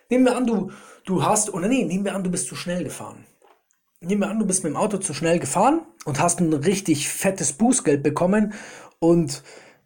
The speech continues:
klar, warum es entstehen konnte, ist klar, weil du zu schnell gefahren bist, brauchst du jetzt nicht mehr aufschreiben, aber vielleicht steckt da noch mehr dahinter. Vielleicht steckt da dahinter, dass du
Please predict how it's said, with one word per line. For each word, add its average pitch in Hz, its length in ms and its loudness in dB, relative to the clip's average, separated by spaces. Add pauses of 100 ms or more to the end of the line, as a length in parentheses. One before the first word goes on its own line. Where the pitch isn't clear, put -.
(460)
klar, 165 500 2
warum 175 240 4
es 190 80 2
entstehen 190 400 2
konnte, 214 300 2
ist - 180 -2
klar, 185 560 0
weil 151 160 0
du 151 80 0
zu 151 160 0
schnell 151 240 -2
gefahren 165 320 0
bist, 214 160 0
brauchst 175 280 2
du 170 40 2
jetzt 147 100 -2
nicht 147 160 -4
mehr 151 140 -2
aufschreiben, 185 480 0
aber 147 180 -2
vielleicht 160 420 -4
steckt - 280 -4
da 175 60 0
noch 143 160 -2
mehr 175 200 0
dahinter. 127 360 -2
Vielleicht 156 440 -2
steckt 147 340 -4
da 147 60 0
dahinter, 185 420 0
dass 160 220 -2
du 214 280 4